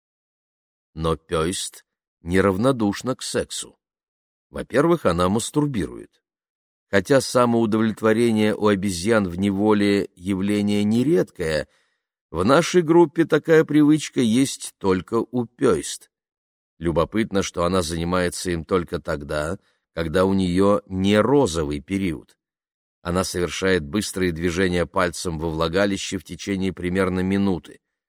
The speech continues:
По ее лицу ничего сказать нельзя,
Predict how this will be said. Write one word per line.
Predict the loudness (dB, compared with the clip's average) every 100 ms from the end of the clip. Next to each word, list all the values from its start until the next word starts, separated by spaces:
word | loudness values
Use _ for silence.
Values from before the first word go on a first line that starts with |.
| _ _ _
По | 0
ее | 4 6 6
лицу | 6 4 2 4
ничего | 4 4 2 2 2
сказать | 2 0 2 0 0
нельзя, | -4 -4 -2 0 0 -4